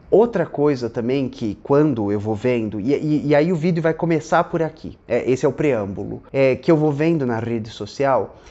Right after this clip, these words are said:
é que esta, este conflito militar, esta guerra, ela tá sendo consumida nas redes sociais como um produto de cultura. E aí talvez esse primeiro dado seja esse enquadro, e que é super ocidental,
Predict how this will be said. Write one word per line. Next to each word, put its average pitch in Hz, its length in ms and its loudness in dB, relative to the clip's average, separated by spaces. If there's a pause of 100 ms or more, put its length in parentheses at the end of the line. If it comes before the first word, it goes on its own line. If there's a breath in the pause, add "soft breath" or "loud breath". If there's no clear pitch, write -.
(100)
é 151 100 0
que 185 220 -2
esta, 196 640 0
este 233 320 2
conflito 151 960 -6
militar, 120 680 0
esta 135 320 -2
guerra, 117 680 0
ela 175 140 0
tá 190 140 -2
sendo 208 280 0
consumida 156 1120 -2
nas 120 220 -2
redes 123 300 -2
sociais 156 420 -2
como 185 180 0
um 196 60 -2
produto 196 500 -2
de - 80 -8
cultura. 165 680 -4 (100)
E 185 80 6
aí 247 160 4
talvez 226 340 0
esse 208 200 -4
primeiro 175 500 0
dado 156 480 0
seja 180 320 0
esse 185 300 0
enquadro, 175 440 -2
e 175 60 -2
que - 260 -8
é 240 60 0
super 320 560 0
ocidental, 202 720 -2